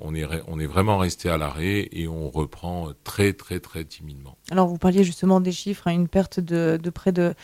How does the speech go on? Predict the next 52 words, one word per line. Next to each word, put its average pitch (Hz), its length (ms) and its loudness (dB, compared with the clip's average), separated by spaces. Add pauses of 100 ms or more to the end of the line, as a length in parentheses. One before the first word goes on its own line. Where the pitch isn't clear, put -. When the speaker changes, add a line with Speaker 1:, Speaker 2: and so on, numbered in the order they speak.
(260)
Speaker 2:
de 190 60 6
quatre-vingts 202 420 8
pour 196 160 0
cent 196 100 0
au 196 40 6
niveau 185 180 4
national, 196 400 6
cinquante 190 340 4
pour 185 200 -4
cent 190 180 2
par 180 160 4
la 170 140 4
suite. - 280 2 (360)
En 214 220 12
chiffres, - 440 2
ça 240 160 8
donne, 202 380 12
ça 220 160 6
donne 220 180 8
ça, 202 220 6
puisque 185 240 -2
les 208 100 6
prestataires 233 600 4
techniques 214 380 6
pour 196 120 2
le 190 60 -2
spectacle 202 360 2
vivant 185 280 4
et 196 60 10
l'événement 180 360 8
génèrent 185 300 6
un 185 40 6
chiffre - 340 -4
d'affaires 190 420 4 (320)
d'environ 190 480 8
un 247 80 10
milliard 214 360 4
d'euros, 196 540 10 (360)
euh, 165 280 8
par 180 380 8
an. 247 200 12
La 202 160 8
perte 262 360 6
de 190 120 0
chiffre 196 240 0
d'affaires 190 300 6
sera 185 260 0
d'environ 185 420 6
huit 214 200 6
cents 240 180 6
millions 208 280 10
d'euros 190 340 8